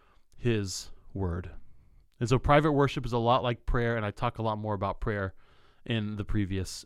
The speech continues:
episode. Just to close out this, this, uh, this episode, I do want to, I want to give a little bit of an extra note here, that there are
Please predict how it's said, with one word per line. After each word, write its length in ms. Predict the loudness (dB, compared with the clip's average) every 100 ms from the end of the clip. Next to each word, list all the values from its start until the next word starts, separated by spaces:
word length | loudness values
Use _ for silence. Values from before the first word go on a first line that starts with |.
| -6
episode. 480 | -4 -4 -4 -6 -8 -12 -16 _ -20 -20 _ _ _ _ _ _ _ _ _ _ _ _ -2
Just 280 | 0 0 0
to 100 | -2
close 320 | 4 4 6
out 180 | 4 2
this, 280 | 0 0 -4 -10 -10 -2
this, 280 | 2 2 4
uh, 260 | 4 4 2
this 180 | 0 -2
episode, 420 | -2 0 2 2
I 100 | 4
do 180 | 4 4
want 220 | 2 -2
to, 440 | 2 2 2 0 -8 -16 _ _ _ _ -20 _ _ _ _ -2
I 100 | 2
want 200 | 4 4
to 80 | 0
give 180 | 2 4
a 40 |
little 160 | 6 6
bit 100 | 4
of 80 | 2
an 80 | -2
extra 360 | -6 -2 -2
note 320 | 0 -4 -6
here, 260 | -8 -8 -10 -14 -20 -20 _ _ _ _ _ 2
that 200 | 4 6
there 200 | 4 4
are 400 | 6 8 6